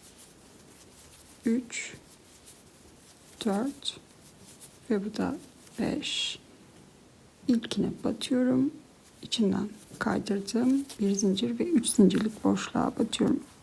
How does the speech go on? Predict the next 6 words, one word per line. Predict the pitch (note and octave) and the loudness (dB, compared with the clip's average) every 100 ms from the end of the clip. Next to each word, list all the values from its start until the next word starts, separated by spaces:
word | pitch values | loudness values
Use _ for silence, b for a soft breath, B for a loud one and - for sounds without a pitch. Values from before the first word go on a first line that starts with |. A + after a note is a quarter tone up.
| - | -6
İkili | A#3+ B3+ | 0 2
trabzan. | B3+ C#4 C4+ - C4 D4 D4+ - - B B B B - | 4 4 4 4 6 4 2 -10 -20 B B B B -12
Bu | - | -8
şekilde | - A#3+ - A#3 F#3+ | 4 4 6 2 4
devam | F#3+ E3+ F3+ - | 2 2 0 0
ediyorum. | - - - C#4 | -2 -4 -4 -2